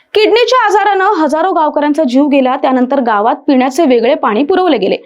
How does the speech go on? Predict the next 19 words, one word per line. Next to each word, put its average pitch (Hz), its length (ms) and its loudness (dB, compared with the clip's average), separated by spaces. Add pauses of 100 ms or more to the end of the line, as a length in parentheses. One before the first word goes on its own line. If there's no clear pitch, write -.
(260)
आता 240 300 0
तर 302 80 0
अख्खं 269 340 -2
गाव 240 180 0 (100)
टक्कल 403 380 0
पडण्याच्या 285 400 0
वाटेवर 311 400 -2
असताना 330 380 -2 (380)
प्रशासन 440 520 -2
यावर 427 260 0 (100)
काय 480 240 0
मार्ग 403 240 0
काढणार 277 460 -2 (440)
याकडेच 311 500 0
गावकऱ्यांचं 269 540 0
आता 247 220 -2
लक्ष 262 280 -2
लागून 202 280 -2
राहिलंय. 214 260 0